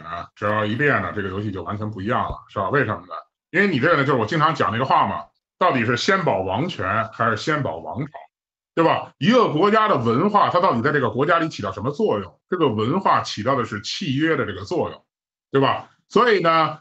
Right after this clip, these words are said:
历来都是先保王权，后保王朝。为什么？因为俄国没有像中国一样，是吧？高度统一的这个官僚系统，这种官僚体系的这个发展，以及说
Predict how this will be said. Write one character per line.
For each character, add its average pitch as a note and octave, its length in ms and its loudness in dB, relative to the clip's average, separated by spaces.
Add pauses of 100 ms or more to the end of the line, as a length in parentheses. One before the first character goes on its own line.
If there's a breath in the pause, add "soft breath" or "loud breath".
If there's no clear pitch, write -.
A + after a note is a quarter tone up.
历 A#3+ 300 4
来 C#3 360 4
都 F#3 180 2
是 C#3 100 2
先 A#3 400 2
保 E2+ 200 -4
王 E3+ 260 -8
权， F2+ 180 -10 (180)
后 C4+ 300 0
保 D2+ 120 -8
王 - 80 -14 (180)
朝。 - 400 -14
为 F#3+ 180 4
什 G2 120 -6
么？ E2 160 -10
因 G3 120 2
为 A3 100 4
俄 G#3 380 4
国 A2+ 300 -2
没 C#3+ 160 2
有 C3 200 2
像 A#2+ 200 -2
中 G3+ 160 -2
国 C#3+ 160 2
一 C3 80 4
样， C3+ 280 2 (360 soft breath)
是 F3 60 4
吧？ C#3+ 180 2
高 G#3+ 220 4
度 D#3+ 160 4
统 G#2+ 240 -2
一 F3+ 120 0
的 D3 120 2
这 C3 60 2
个 A2+ 100 0
官 F3 180 2
僚 F3 100 2
系 F3 160 -4
统， - 160 -10 (580)
这 F#3 100 4
种 D3 140 2
官 A3 180 4
僚 G3+ 160 4
体 A#2 220 -4
系 F3+ 120 -2
的 D3+ 100 2
这 C3+ 60 2
个 A#2 80 0
发 F#3 240 4
展， F#2+ 300 -4
以 G#2+ 140 -4
及 C3 240 -4
说 D#3+ 420 0